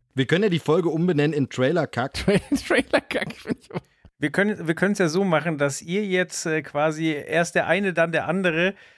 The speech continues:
Speaker 3: äh, einen Trailer vorstellt und dabei unterwebt, wie es ihm denn geht.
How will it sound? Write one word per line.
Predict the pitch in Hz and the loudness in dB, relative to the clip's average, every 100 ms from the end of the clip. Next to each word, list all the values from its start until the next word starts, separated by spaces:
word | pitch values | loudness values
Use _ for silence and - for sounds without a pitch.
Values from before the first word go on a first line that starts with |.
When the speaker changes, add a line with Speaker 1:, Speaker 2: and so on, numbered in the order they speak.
| _ | _
Speaker 3:
äh, | - 151 147 143 | 0 2 2 0
einen | 139 151 156 | -2 -2 -2
Trailer | 147 165 196 170 | 0 0 0 -2
vorstellt | 151 156 160 160 147 | -2 -2 0 -2 -2
und | 135 | 0
dabei | 139 165 165 175 165 - | 0 2 2 2 0 -2
unterwebt, | 170 220 202 175 151 165 185 - 156 147 | 0 2 2 0 0 -2 -2 -4 -4 -2
wie | 170 | -6
es | 156 | -6
ihm | 151 151 | -6 -4
denn | 147 123 | -2 -2
geht. | 113 104 - | -2 -2 -6